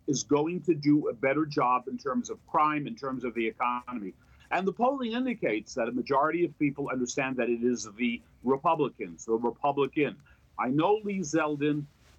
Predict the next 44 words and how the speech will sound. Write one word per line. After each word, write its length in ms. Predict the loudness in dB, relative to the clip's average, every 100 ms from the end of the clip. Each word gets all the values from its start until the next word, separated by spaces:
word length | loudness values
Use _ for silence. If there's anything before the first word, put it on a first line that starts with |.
| -6
he 140 | -2
is 480 | 4 4 4 0 -12 _ _ _
not 320 | 0 2 2
an 100 | 0
extremist 760 | -4 -4 -6 -2 2 2 0 -6 -8
on 200 | -4 -4 0
anything. 600 | 0 2 -2 -2 -4 -4
You 140 | -2 0
know, 260 | 2 -2 -4
you 100 | -2
can 140 | 0
disagree 500 | 2 0 0 2 2
with 200 | 2 2
him 100 | 2
on 120 | 0 0
the 100 | -2 0
Trump 320 | 0 0 2
part, 240 | 2 2 0
uh, 60 | -6
uh, 140 | -4 -6 -4
relationship 760 | -2 0 0 -2 -8 -8 -6 -8
and 160 | -8 -6
so 240 | 0 2 2
on, 160 | -2 -6 _ _ -12 -4
but 120 | -4
at 80 | 0
the 120 | 0
end 180 | 2 0
of 80 | 0
the 80 |
day, 500 | 2 2 4 2 -2 -8 _ _ _ _ _ _
who 220 | 2 2
is 120 | 0 0
going 360 | 0 0 -2
to 120 | -4 -6
save 640 | -4 0 2 2 0 -2
New 140 | -4
York? 500 | 0 4 4 2 -2 -6 0
There's 320 | 2 2 0
no 300 | 0 0 -2 -2
future 500 | 0 0 2 2 2
if 80 | -2
we 380 | -4 -2 -2 -2 0
elect 400 | 2 2 0